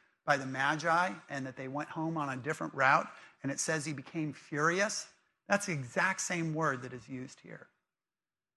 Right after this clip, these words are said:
Joseph was angry, like anyone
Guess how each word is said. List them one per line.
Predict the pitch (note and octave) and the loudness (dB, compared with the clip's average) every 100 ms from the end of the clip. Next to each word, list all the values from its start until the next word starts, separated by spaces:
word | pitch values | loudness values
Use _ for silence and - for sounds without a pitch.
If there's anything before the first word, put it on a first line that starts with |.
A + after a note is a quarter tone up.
| - | 4
Joseph | F#3+ G#3 - B2+ D#3+ - _ _ | 6 6 2 -6 -8 -14 _ _
was | D#3 D3+ | -4 0
angry, | F3 G#3+ D#3+ A#2+ A2+ _ - | 0 0 -4 -8 -14 _ 0
like | E3 F3 | 2 4
anyone | G#3 A#3 D3+ A#2+ A#2+ C#3 | 4 4 2 -2 -6 -12